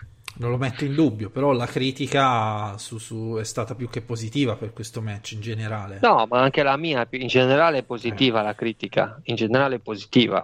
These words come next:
Speaker 2: perché stiamo parlando di un match che comunque viene praticamente senza storyline, un match, eh, messo lì esattamente per far vedere quello che hanno fatto vedere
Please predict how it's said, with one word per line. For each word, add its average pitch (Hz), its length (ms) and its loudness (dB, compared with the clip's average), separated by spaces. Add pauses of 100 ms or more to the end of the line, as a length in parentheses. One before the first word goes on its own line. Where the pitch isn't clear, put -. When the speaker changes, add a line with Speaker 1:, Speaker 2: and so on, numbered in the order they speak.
Speaker 2:
perché 101 280 -2
stiamo 110 240 0
parlando 117 260 2
di 110 100 -2
un 127 120 6
match 131 260 0
che - 80 -6
comunque 117 460 -2 (380)
viene 113 380 4
praticamente 117 600 -4
senza 120 260 2
storyline, 113 920 2
un 107 140 -6
match, 110 300 -2
eh, 104 240 2
messo 113 480 2
lì 113 600 6 (400)
esattamente 143 600 0
per 123 140 -4
far 120 100 -2
vedere 123 320 4
quello 123 160 0
che 113 80 -4
hanno 113 140 -4
fatto 113 240 -2
vedere 107 540 0